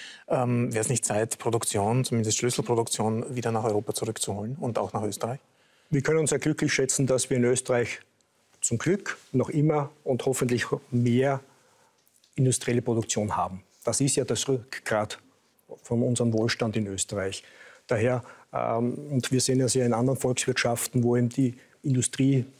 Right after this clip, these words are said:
Speaker 2: sukzessive abgewandert oder abgewandert wurde, dass das jetzt doch die fatalen Folgen hat und deutlich schlechter dastehen, wie zum Beispiel Österreich. In der Pharma, ähm, Branche, die Sie angesprochen haben,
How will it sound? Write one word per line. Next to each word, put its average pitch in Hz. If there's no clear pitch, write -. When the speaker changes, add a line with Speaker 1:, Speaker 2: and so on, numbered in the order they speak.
Speaker 2:
sukzessive -
abgewandert 123
oder 117
abgewandert 113
wurde, 143
dass 110
das 117
jetzt -
doch 127
die 131
fatalen 110
Folgen 123
hat 117
und 123
deutlich 113
schlechter 113
dastehen, 104
wie 117
zum 123
Beispiel 107
Österreich. 95
In 156
der 139
Pharma, 160
ähm, 139
Branche, 131
die 135
Sie 131
angesprochen 131
haben, 117